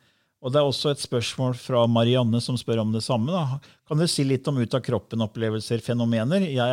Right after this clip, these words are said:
erfarer to-tre varianter. Noen ganger er jeg sett på steder jeg ikke er." Da jeg ikke bevisst dette selv.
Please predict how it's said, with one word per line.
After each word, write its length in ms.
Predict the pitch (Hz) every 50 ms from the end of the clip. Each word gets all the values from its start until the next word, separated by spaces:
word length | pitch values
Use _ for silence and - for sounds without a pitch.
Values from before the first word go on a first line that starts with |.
| 135 143
erfarer 260 | - - 123 117 123 123 -
to-tre 400 | - 127 120 117 - - 113 104
varianter. 640 | 101 101 101 110 110 104 95 95 - - 117 117 107 - _ _ _ _ _ _ _ _ _ -
Noen 180 | 143 139 131
ganger 260 | 127 120 117 120 131
er 180 | 127 117 117 120
jeg 100 | 123 127
sett 280 | 120 - - 110 - _
på 100 | - 117
steder 400 | - - 160 135 110 104 110 110
jeg 80 | 104 127 - -
ikke 300 | - 131 123 151 220 226
er." 340 | - - - - 151 107 - _ _ _ _ _ _ _ _ _ -
Da 120 | 135 127 127 127
jeg 120 | 165 160
ikke 160 | - - 113 117
bevisst 360 | 131 120 110 104 - - -
dette 260 | 131 120 - - 113
selv. 300 | 95 - 104 90 92 92